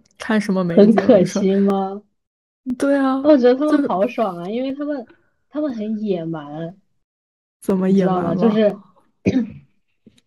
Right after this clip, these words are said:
Speaker 2: 就是他们的脑子里就很简单，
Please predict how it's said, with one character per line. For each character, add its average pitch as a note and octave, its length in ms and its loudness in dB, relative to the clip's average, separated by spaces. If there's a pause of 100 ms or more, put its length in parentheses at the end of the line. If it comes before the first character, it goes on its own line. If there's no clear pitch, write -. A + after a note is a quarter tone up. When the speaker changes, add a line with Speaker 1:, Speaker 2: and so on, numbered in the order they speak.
(840)
Speaker 2:
就 B3+ 120 2
是 G#3 460 0 (240)
他 B3 240 -2
们 G#3 440 -2 (680)
的 G#3 300 -2
脑 F3+ 300 -6
子 F#3 220 -6
里 E3 540 -10
就 G#3 200 0
很 F#3 320 -2
简 F#3 360 -2
单， D#3 360 -6